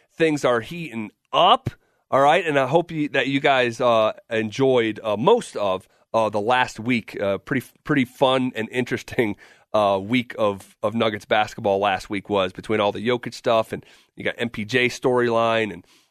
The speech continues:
you know, the overcoming of stuff, uh, as the Nuggets are, are, are really famous for at this point. So, guys, uh, appreciate your time. As always, the best way of, uh, getting, you know, anything out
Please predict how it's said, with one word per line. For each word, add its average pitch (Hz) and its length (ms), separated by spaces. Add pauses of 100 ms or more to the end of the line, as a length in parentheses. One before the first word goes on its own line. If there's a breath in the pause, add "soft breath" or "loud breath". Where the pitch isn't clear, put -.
you 107 80
know, 90 280
the 104 180 (200)
overcoming 123 800
of 104 140
stuff, 113 580
uh, 98 240
as 101 160
the 104 100
Nuggets 107 380
are, 107 240 (880 soft breath)
are, 123 180
are 127 100
really 135 200
famous 117 300
for 101 200
at 95 80
this - 140
point. 87 260 (100)
So, 117 280 (300 loud breath)
guys, 196 300
uh, 175 220
appreciate 196 520
your 180 80
time. 190 680
As 160 200
always, 185 540
the 160 100
best 147 580
way 151 580
of, 123 840
uh, 117 240 (120)
getting, 135 680
you 139 100
know, 127 80
anything 147 480
out 135 340